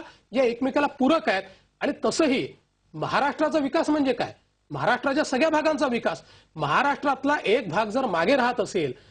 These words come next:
आणि त्याचा विकास होऊ शकत नसेल, तिथे गव्हर्नन्स प्रॉब्लेम असतील, हा प्रश्न केवळ विदर्भासमोर नाहीये, मग तो महाराष्ट्रासमोर प्रश्नचिन्ह लावतो.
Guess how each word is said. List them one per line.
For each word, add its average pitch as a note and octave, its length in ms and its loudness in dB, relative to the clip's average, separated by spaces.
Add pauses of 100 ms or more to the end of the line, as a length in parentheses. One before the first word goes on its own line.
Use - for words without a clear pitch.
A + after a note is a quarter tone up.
(140)
आणि A#3 100 -2
त्याचा C4+ 180 0
विकास B3 360 0
होऊ C#4+ 100 2
शकत G#3 300 -2
नसेल, A3 260 -4
तिथे C4 160 0
गव्हर्नन्स A3+ 420 2
प्रॉब्लेम A3 360 0
असतील, F3+ 240 -2 (300)
हा A#3+ 120 -2
प्रश्न C#4 260 0
केवळ D4+ 200 2
विदर्भासमोर D4+ 600 2
नाहीये, D#4 220 2
मग A3+ 100 0
तो - 140 -4
महाराष्ट्रासमोर C4+ 580 2
प्रश्नचिन्ह A3 500 -2
लावतो. C#3+ 340 -4